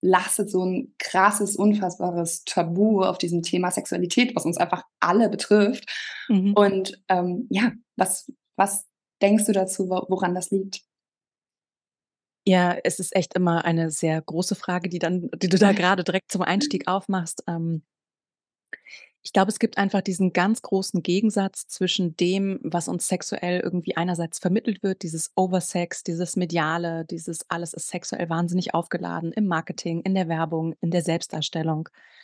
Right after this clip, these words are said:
Speaker 2: Ähm, und auf der anderen Seite ja wirklich das ganz wenig Wissen, also konkret Wissen oder auch Erfahrungsräume, vielleicht noch viel wichtiger, aufgemacht werden, wo Sexualität auch als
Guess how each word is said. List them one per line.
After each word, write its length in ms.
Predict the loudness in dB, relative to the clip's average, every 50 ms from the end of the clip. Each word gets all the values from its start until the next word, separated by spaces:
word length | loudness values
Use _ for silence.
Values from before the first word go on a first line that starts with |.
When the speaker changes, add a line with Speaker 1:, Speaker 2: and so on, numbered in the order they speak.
| -20 _ _ _ _ -4
Speaker 2:
Ähm, 400 | -4 -2 0 -2 -2 -4 -4 -8 _ _ _ _
und 120 | -4 -2
auf 100 | -2 -2
der 140 | 0 0 0
anderen 240 | 0 0 -2 -2 -2
Seite 460 | -2 -2 -4 -4 -4 -4 -6 -6 -6 -10 _ _ _ _ _ _ _ _ _
ja 120 | 0 0
wirklich 200 | 0 0 -4 -4
das 140 | -6 -4 -2
ganz 240 | 0 0 0 0 0
wenig 400 | 2 2 2 2 2 -2 -6 -16 _ _ _ _ _ _ _ _ _ _ _ _ -20 _ _ _ 2
Wissen, 500 | 2 2 4 0 4 4 4 4 4 _ _ _ _ _ _ _ _ _ _ _ _ _
also 180 | -4 -4 -4 -4
konkret 580 | -6 -4 -4 -4 -6 -2 -2 -2 -2 -2 0 0
Wissen 400 | 0 0 2 2 2 2 2 0 -2 _
oder 240 | 0 0 2 0 -2
auch 80 | -6 -4 -4
Erfahrungsräume, 1040 | -4 -4 -4 -6 -14 -4 -2 -2 0 2 0 0 0 -2 -2 -2 0 0 0 -2
vielleicht 260 | -2 -2 -4 -2 -2
noch 100 | -4 -4
viel 220 | -2 -2 -2 2 2
wichtiger, 500 | 2 2 2 -4 -4 -2 -2 -4 -4 -8 -12 -20 -20 -20 -20 -20 _ _ _
aufgemacht 600 | 2 2 2 4 0 -2 -2 -2 -2 -4 -6 -4
werden, 500 | -2 -2 -2 0 -2 -2 -2 -2 -4 -6 _ _ _ _ _
wo 200 | _ 2 4 4
Sexualität 840 | 2 2 -2 -4 -4 -2 -2 0 0 0 -2 0 -2 -2 -2 -2 -8 _ _ _ _ _ _ _ _ _ _ _ _ _ _ _ _ _
auch 220 | -2 -2 -2 -2 -6 -6
als 380 | -6 -6 -6 -6 -10 -10 -12